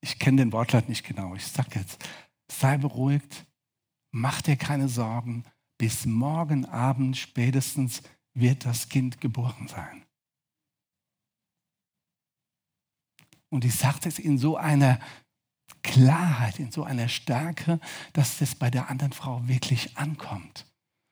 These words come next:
Und am nächsten Tag um dreizehn oder vierzehn Uhr war das Kind auf der Welt. Halleluja, oder? Letzte Woche passiert, Mitte dieser Woche. Ein, was ist dabei das Entscheidende?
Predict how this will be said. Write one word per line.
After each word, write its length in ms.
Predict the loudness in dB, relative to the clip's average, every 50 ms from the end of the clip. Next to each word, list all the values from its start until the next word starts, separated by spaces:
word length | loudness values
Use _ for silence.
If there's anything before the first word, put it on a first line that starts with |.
| _ _ _ _ -20 _ _ _
Und 160 | 0 2 4
am 180 | 4 4 6 6
nächsten 440 | 6 4 4 2 0 2 2 2
Tag 400 | 4 4 4 4 2 0 -2 -6
um 120 | -8 -6 -6
dreizehn 480 | -4 -2 0 0 0 0 -2 -4 -4
oder 200 | -4 -4 -4 -4
vierzehn 440 | -4 -2 -2 -4 -2 -4 -8 -8 -6 -4
Uhr 240 | -2 -2 -2 -2 -4
war 180 | -6 -6 -6
das 240 | -8 -8 -10 -12 -10
Kind 300 | -6 -6 -6 -6 -6 -10
auf 120 | -14 -12 -10
der 140 | -10 -10
Welt. 420 | -8 -10 -10 -10 -12 -16 -20 -20 _ _ _ _ _ _ _ _ _ _ _ _ _ _ _ _ _ _ _ _ _ _ _ _ _ -2
Halleluja, 580 | 0 2 2 2 2 -2 -4 -6 -10 -10 -12
oder? 180 | -12 -14 -14 -16 -18 -20 _ _ _ _ _ _ _ _ _ _ -20 _ _ _ 0
Letzte 540 | 4 6 6 6 4 2 -2 -2 0 0 0
Woche 180 | 0 0 0
passiert, 640 | -2 0 0 -2 -2 -2 -2 -2 -2 -2 -4 -6 -2
Mitte 300 | 0 0 0 0 -2 -6
dieser 400 | -4 -2 -4 -4 -4 -4 -8 -8
Woche. 260 | -10 -10 -14 -16 -20 -20 _ _ _ _ _ _ _ _ _ _ _ _ _ _ _ _ _ _ _ _ _ _ _ _ _ _ _ _ _ _ -20 -18 -18 -18 -18 -20 _ _ _ _ 0
Ein, 280 | 2 4 4 4 4 4
was 180 | 2 2 2
ist 180 | 0 -2 2 2
dabei 180 | 2 2 2
das 140 | 0 0 0
Entscheidende? 840 | 0 0 0 2 2 2 2 2 2 2 2 0 0 0 -2 -8 -8